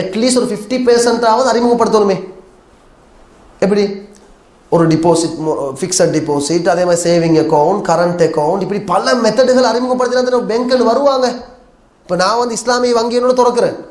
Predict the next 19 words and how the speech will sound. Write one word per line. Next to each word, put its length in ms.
திறந்துட்டு 600
எனக்கிட்ட 360
சேவிங் 280
அக்கவுண்ட்டும் 360
இல்ல, 460
கரண்ட் 300
அக்கவுண்ட்டும் 420
இல்ல, 500
ஃபிக்ஸட் 380
டெபாசிட்டும் 460
இல்ல, 140
ஏதாவது 340
ஒன்றை 260
மட்டும் 240
வச்சு 160
கொண்டு 180
மக்கள் 240
வருவாங்களா? 460
வரமாட்டாங்க. 640